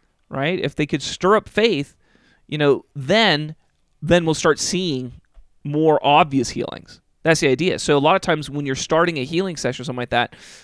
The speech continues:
a lot of those people are like, "Hey, that guy whose headache went from eighty percent to sixty percent, we just saw a healing, everybody. Let's rejoice. Let's rejoice. You know, yes, God's healing." <laughs> You know? And what they're hoping for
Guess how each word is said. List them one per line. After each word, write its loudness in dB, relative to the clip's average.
a 0
lot 4
of 0
those 0
people 0
are 4
like, 0
"Hey, 2
that 2
guy 6
whose 0
headache 4
went 0
from -6
eighty 0
percent 0
to -12
sixty -4
percent, 2
we 2
just 0
saw 4
a 4
healing, 0
everybody. 2
Let's -4
rejoice. 2
Let's -4
rejoice. 4
You -8
know, -2
yes, -4
God's -2
healing." 2
<laughs> -20
You -2
know? -2
And 4
what 4
they're 6
hoping 2
for 8